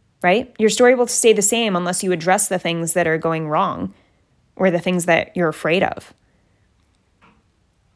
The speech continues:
So it's really important just to take note of that. Where is your internal belief when it comes to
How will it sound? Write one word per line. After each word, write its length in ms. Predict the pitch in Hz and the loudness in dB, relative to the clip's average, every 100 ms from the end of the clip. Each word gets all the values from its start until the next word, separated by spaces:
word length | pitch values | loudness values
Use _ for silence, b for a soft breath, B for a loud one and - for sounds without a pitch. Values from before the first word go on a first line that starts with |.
| _ _ - | _ _ -6
So 420 | - 170 151 143 _ _ _ _ _ _ _ _ _ _ _ _ - | -2 -2 -2 -8 _ _ _ _ _ _ _ _ _ _ _ _ -14
it's 140 | - | -2
really 240 | 233 294 | 0 2
important 600 | 226 202 233 156 185 175 - _ _ _ _ _ - | 0 2 2 4 0 -6 -16 _ _ _ _ _ -4
just 300 | 185 208 - | 0 0 0
to 100 | 208 | -2
take 280 | 196 202 196 | 0 -4 0
note 240 | 170 180 | 0 2
of 80 | 170 | 0
that. 280 | - - - | -2 -6 0
Where 280 | 190 220 | 4 6
is 120 | 254 226 | 4 2
your 140 | 233 | 0
internal 340 | 214 - 220 | 0 -2 0
belief 600 | 196 180 175 165 - - - | 0 0 0 -2 -6 -14 -6
when 160 | 190 175 | -2 -2
it 80 | - | -2
comes 340 | 185 175 170 | -4 -4 -4
to 400 | - 170 165 - | -4 -4 -4 -8